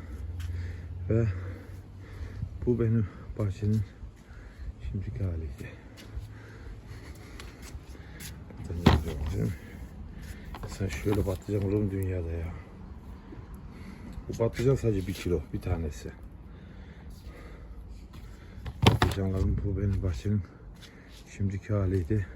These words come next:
Tıka basa sebze dolu. Turşular, kurutmalar, her şeyler olacak inşallah. Haydi hayırlı günler. Sayın kıymetli kardeşlerim,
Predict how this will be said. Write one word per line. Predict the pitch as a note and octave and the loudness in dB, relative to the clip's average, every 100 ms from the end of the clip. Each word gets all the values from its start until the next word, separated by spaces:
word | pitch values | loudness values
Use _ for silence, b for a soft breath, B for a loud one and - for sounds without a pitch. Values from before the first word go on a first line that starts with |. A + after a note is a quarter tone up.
| B B B B B B B - | B B B B B B B -14
Tıka | - F#2 A#2 A#2 | -4 4 6 8
basa | F#2+ E2 A2 G#2+ - - - - B B B B B - | 6 4 4 4 2 -8 -14 -16 B B B B B -12
sebze | - F#2+ - F#2+ F2+ | 2 2 4 2 2
dolu. | E2 D#2 B B B B - - B B B B - | 2 -2 B B B B -16 -16 B B B B 2
Turşular, | B2+ G#2 - G2+ G2 F2 D#2 - - | 6 6 4 4 6 6 2 -4 2
kurutmalar, | A2 A2 - G2+ G2 F#2 | 4 4 4 4 6 8
her | A2+ A#2+ | 6 6
şeyler | - G2+ | 4 4
olacak | G2 G2 F2+ E2+ | 4 4 2 0
inşallah. | D#2+ - - - - - - - B B B B B B - - | 0 -2 0 0 -2 -6 -10 -10 B B B B B B -4 -2
Haydi | - F#2 | 0 0
hayırlı | E2 F#2+ F2+ | 2 0 0
günler. | E2+ E2 D#2 - - - - - - - - - - - - - - - - B B B B B - - | 0 -2 -2 -6 -12 -16 -8 -8 -8 -18 -20 -20 -20 -20 -20 -20 -20 -20 -18 B B B B B -18 -20
Sayın | - A2 G#2 | -8 -2 2
kıymetli | G2 G#2+ G#2+ - | 4 6 6 6
kardeşlerim, | G2 F#2 F2+ - G#2+ C#3+ | 4 4 2 4 6 6